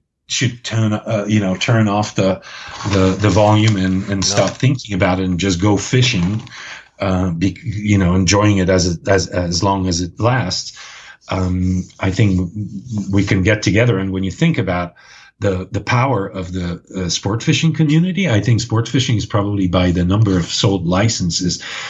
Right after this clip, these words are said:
Speaker 1: the most popular, um, outdoor activity in the United States.
Speaker 2: Oh, wow.
Speaker 1: Uh, mm, and if we all, uh,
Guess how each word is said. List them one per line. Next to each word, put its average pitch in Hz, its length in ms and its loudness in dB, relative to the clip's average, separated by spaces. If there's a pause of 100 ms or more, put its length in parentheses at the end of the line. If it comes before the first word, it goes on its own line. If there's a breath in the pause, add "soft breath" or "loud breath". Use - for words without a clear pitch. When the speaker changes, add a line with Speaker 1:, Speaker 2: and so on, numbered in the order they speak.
(160 loud breath)
Speaker 1:
the 98 80 2
most 95 320 2
popular, 113 560 4 (480 loud breath)
um, 90 580 2 (140)
outdoor 104 480 2
activity 90 720 0
in 95 80 -2
the 87 60 -2
United 87 460 -2
States. 98 680 -2 (140)
Speaker 2:
Oh, - 40 -4
wow. 90 40 -2
Speaker 1:
Uh, 90 160 -4 (640 loud breath)
mm, 95 720 2
and 98 400 2
if 107 280 2
we 101 160 6
all, 123 380 2 (360 loud breath)
uh, 92 360 0